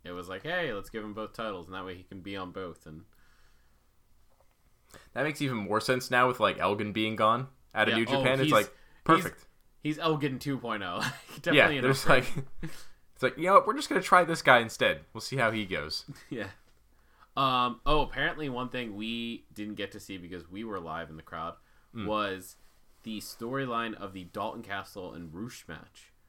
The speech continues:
Speaker 1: which was that apparently Dalton was distracted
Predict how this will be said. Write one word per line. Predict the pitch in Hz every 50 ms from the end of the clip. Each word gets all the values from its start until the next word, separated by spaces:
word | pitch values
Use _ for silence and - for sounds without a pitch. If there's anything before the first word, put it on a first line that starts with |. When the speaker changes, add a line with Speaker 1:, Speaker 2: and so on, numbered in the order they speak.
| _ _ _ _ _ -
Speaker 1:
which | 95 101 101 - - _
was | 95 95 101 104 104 104 101 98 98 107 107 - - - _ _ _ _ _ _
that | 98 98 101
apparently | - - - 123 123 135 139 - - 104 107 92 - -
Dalton | 101 104 117 87 87 120
was | 113 101 -
distracted | - 95 - - - - - - 104 98 104 - - - 135 143 151 147